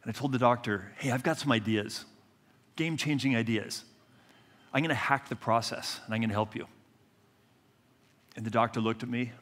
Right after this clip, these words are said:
He said, "Interesting. Are you a doctor,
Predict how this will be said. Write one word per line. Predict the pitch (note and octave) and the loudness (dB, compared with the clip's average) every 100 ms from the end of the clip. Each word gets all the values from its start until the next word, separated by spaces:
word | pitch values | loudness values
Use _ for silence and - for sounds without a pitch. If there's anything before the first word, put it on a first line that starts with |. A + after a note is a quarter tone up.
| - - _ _ - _ _ - - - - - _ _ _ _ - - - - _ - | -20 -20 _ _ -20 _ _ -20 -20 -20 -20 -20 _ _ _ _ -20 -20 -20 -20 _ -16
He | - | -12
said, | - - _ B2+ | -12 -14 _ -2
"Interesting. | G#2+ G#2+ - F3+ F#3 - - - _ _ - | 0 0 -2 -8 -10 -14 -20 -20 _ _ -2
Are | C3+ | 2
you | D#3+ E3+ | 4 4
a | B2 - - - _ _ _ _ | 0 -10 -20 -20 _ _ _ _
doctor, | F#3 F#3+ - A#2+ C3 | 0 0 0 -6 -6